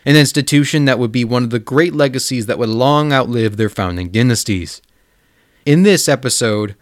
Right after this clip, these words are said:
we will be exploring the idea of the Hellenistic city, such as why they were founded, what defined them as Hellenistic, and what are the social, economic,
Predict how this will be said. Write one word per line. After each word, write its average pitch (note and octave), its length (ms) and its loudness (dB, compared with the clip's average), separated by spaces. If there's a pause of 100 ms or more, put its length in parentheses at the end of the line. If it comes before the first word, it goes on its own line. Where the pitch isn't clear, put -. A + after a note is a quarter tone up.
(120)
we C#3 120 2
will D#3 120 6
be D3+ 120 2
exploring D#3+ 560 -2
the E3+ 160 -2
idea A2 400 0
of G2 140 -6
the F#2+ 80 -4
Hellenistic G2 580 -6
city, C3 400 -2 (220)
such - 200 -2
as G#2+ 140 -2
why G2 380 -2
they F#2 120 -6
were F2+ 140 -10
founded, D#3+ 560 -2 (300)
what C3 280 -2
defined C3 420 0
them A#2 120 -2
as G2+ 240 -6
Hellenistic, A#2 880 -4 (240)
and A#2+ 160 -4
what F#3+ 100 0
are A#3+ 60 2
the D#3+ 140 -2
social, F#3 560 -2 (180)
economic, B2 640 -2